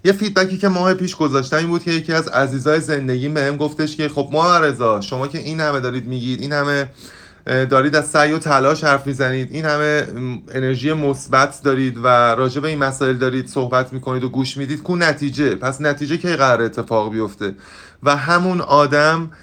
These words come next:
چند روز پیش منو در آغوش گرفت و گفت "محمد رضا، بهت افتخار می‌کنم." عذر می-، عذر می‌خوام. گفت "بهت افتخار می‌کنم و می‌بینم که داری زحمت می‌کشی."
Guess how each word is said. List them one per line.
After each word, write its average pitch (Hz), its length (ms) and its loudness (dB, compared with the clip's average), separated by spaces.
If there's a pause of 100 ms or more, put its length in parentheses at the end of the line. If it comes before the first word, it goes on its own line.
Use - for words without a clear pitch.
(100)
چند 160 320 2
روز 151 200 -2
پیش 147 280 -2
منو 147 160 -2
در 143 120 4
آغوش 127 360 0
گرفت 131 260 -2
و 113 80 0
گفت 127 180 -6
"محمد 135 200 0
رضا، 113 140 -4
بهت 117 180 -4
افتخار 120 480 -2
می‌کنم." 95 380 -10 (2250)
عذر 147 240 -8
می-، 120 160 -2
عذر 131 360 2
می‌خوام. 143 460 0 (480)
گفت 185 140 -2
"بهت 180 200 4
افتخار 160 520 2
می‌کنم 131 600 0 (140)
و 127 120 0
می‌بینم 139 480 -2
که 113 140 -4
داری 107 420 -4 (180)
زحمت 120 640 -2
می‌کشی." 98 500 -10